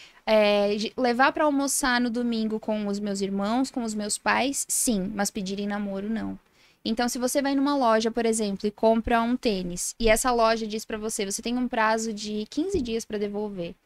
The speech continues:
esse seu tênis." Você vai chegar em casa, você vai provar e você vai tentar encontrar algum defeito ali pra você devolver. Agora, se essa loja te diz, "Não, não tem devolução", você se convence que aquele foi o melhor produto que você teve.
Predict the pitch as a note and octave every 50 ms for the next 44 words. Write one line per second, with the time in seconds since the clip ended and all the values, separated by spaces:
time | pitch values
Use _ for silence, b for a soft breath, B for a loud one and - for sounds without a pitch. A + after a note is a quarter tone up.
0 | _ _ _ _ _ G3 G3+ - - - G#3 G3 G#3 - F3+ F3 D#3+ D#3+ - -
1 | - b b b b b b G#3 G3+ - A3 G3+ G#3 A#3 B3 C#4+ E4 - F#4 D#4+
2 | D4 C#4+ C#4+ C#4+ C4+ B3 A#3+ B3 A#3+ A#3+ A#3+ - B3+ A#3 A3+ A3+ A3+ - B3+ C4
3 | C4 A#3+ A3+ A3 G#3 G#3 G#3+ - A#3+ A3 A3+ A3 - - A3 G#3 G#3 G#3 G#3+ G#3+
4 | - _ - C#4 D4+ D#4+ - - C#4 C4+ D4+ D#4+ D#4+ D4+ D4 C#4 C4+ B3+ B3+ A3+
5 | A3 A3 - - A3 A3 A3 A3+ C4 C#4 C#4 C#4+ - - - A3+ A3 A3 - A#3
6 | G#3+ G#3 G#3 A3 B3 D4 b b b b b b _ _ - A3+ G#3+ G#3+ G#3+ -
7 | A3 G3+ G3+ G#3 A#3 A3+ G3+ F3 F#3 - _ _ _ B B B B B B B
8 | - A#3 A3+ A3+ A3+ A3+ A#3 - B3 B3 - E4 D4 C#4 B3+ B3 A#3+ A#3+ A3+ -
9 | - A3+ A3 A3 G#3 G3+ G3+ - - - - _ _ _ _ - A#3 G#3+ G3+ G#3+
10 | B3 C4+ D4+ C4 A3 G#3+ A3+ - G#3+ G#3 G#3+ A3 A3+ A#3 B3 C4 - - B3 A3
11 | G#3+ A3+ A3 G3+ G#3+ - - G#3+ - - B3 - - C4+ C4 C4+ B3+ A#3 A#3 A3
12 | G#3 G#3+ G#3+ G#3 - - A3 A3 G3+ G3+ - G#3 F#3+ G3 - - G#3 G3+ G#3 G#3
13 | G#3 G#3 G3+ F#3+ F#3+ G3 - - A#3 A#3 A#3 G#3 G3+ G3 F#3+ - - - F#3+ F#3+
14 | F#3+ - G3+ G3+ - - F3 D#3+ F3 F#3+